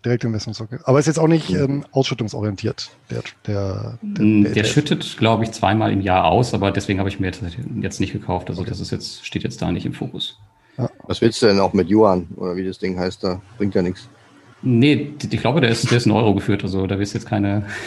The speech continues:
Speaker 3: Okay.
Speaker 2: chinesische Währung
Speaker 3: Ähm,
Speaker 2: rauskriegen.
Speaker 3: aber auf S und P fünfhundert kennt man da, äh, mehr als fünf Werte oder?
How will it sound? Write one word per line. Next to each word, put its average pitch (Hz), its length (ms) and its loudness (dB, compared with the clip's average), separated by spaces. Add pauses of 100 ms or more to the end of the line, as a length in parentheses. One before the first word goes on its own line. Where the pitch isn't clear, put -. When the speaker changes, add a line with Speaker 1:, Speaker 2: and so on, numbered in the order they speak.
(300)
Speaker 3:
Okay. 104 180 4
Speaker 2:
chinesische 110 360 2
Währung 98 200 0
Speaker 3:
Ähm, 104 80 6
Speaker 2:
rauskriegen. 104 460 4
Speaker 3:
aber 104 140 6
auf 104 200 -2
S 107 240 2
und 127 80 6
P 135 140 6
fünfhundert 127 500 4
kennt 117 200 2
man 151 160 4
da, 131 720 4
äh, 123 40 0
mehr 123 240 4
als 131 120 0
fünf 147 240 -2
Werte 139 440 2
oder? 110 400 2